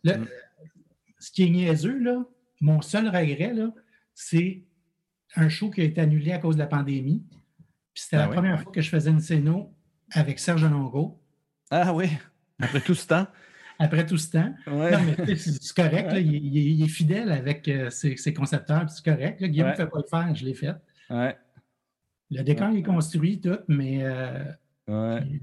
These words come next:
Speaker 1: je suis pas fait encore.
Speaker 2: Ça,
Speaker 1: J'aurais
Speaker 2: c'est
Speaker 1: aimé
Speaker 2: la,
Speaker 1: ça, mais
Speaker 2: à l'Opéra, là, de, de Vancouver,
Speaker 1: L'Opéra de
Speaker 2: là,
Speaker 1: Van-, de
Speaker 2: de,
Speaker 1: Victoria.
Speaker 2: de Victoria, ouais. Ouais, ouais, ouais.
Speaker 1: Fait que je, je, tu sais, juste parce que c'est un personnage, je dis, Serge, j'aurais aimé ça être en salle de répète un peu avec lui.
Speaker 2: Ben ouais, je comprends. Ouais,
Speaker 1: J'ai
Speaker 2: moi,
Speaker 1: pas
Speaker 2: ça, ça va,
Speaker 1: vécu,
Speaker 2: ça
Speaker 1: euh, depuis trente ans, justement, là,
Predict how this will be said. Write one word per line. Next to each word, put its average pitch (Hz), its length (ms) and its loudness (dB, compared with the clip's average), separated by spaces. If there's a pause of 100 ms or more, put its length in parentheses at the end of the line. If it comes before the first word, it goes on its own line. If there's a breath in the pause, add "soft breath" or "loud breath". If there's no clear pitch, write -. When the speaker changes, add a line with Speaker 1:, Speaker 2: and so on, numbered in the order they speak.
Speaker 1:
je 110 80 -10
suis 170 160 0
pas 160 120 0
fait 156 200 0
encore. 127 400 -8 (100)
Speaker 2:
Ça, 151 160 0
Speaker 1:
J'aurais - 0 -
Speaker 2:
c'est 165 80 2
Speaker 1:
aimé 143 60 4
Speaker 2:
la, 123 200 2
Speaker 1:
ça, 110 100 -6
mais 180 120 0
Speaker 2:
à 127 80 2
l'Opéra, 131 460 0
là, 131 100 -2
de, 110 300 -2
de 107 120 -4
Vancouver, 123 520 -4
Speaker 1:
L'Opéra 160 320 2
de 113 40 -2
Speaker 2:
là, 160 120 4
Speaker 1:
Van-, - 100 -2
de 143 200 0
Speaker 2:
de, - 20 -
Speaker 1:
Victoria. 117 440 0
Speaker 2:
de 117 140 0
Victoria, 98 460 -4
ouais. 80 80 -10 (480)
Ouais, 95 160 -8
ouais, 98 140 -6
ouais. 98 160 -4 (340)
Speaker 1:
Fait 156 160 2
que 165 200 -4
je, 151 300 -2
je, 123 180 -8 (340)
tu 233 140 -2
sais, - 0 -
juste 220 420 -4 (460)
parce 160 160 2
que - 60 -12 (260)
c'est - 60 -2
un 156 80 6
personnage, 156 480 0
je 196 100 -6
dis, 208 40 -2
Serge, 208 280 -2
j'aurais 156 120 4
aimé 156 140 4
ça 190 200 -2
être 160 200 -4
en 135 140 0
salle 151 200 2
de 143 80 2
répète 139 360 -2
un 123 120 -4
peu 135 160 -6
avec 117 260 -10
lui. 113 160 -12
Speaker 2:
Ben 123 240 2
ouais, 117 220 0
je - 80 -12
comprends. 127 300 -6 (160)
Ouais, 156 160 -4
Speaker 1:
J'ai 107 60 0
Speaker 2:
moi, 135 160 2
Speaker 1:
pas 156 100 0
Speaker 2:
ça, 156 120 2
ça 120 80 2
va, 110 100 -2
Speaker 1:
vécu, 170 200 0
Speaker 2:
ça 147 60 2
Speaker 1:
euh, 135 80 -4
depuis 147 360 -2
trente 143 320 -2
ans, 143 120 0
justement, 123 360 -8
là, 123 60 -12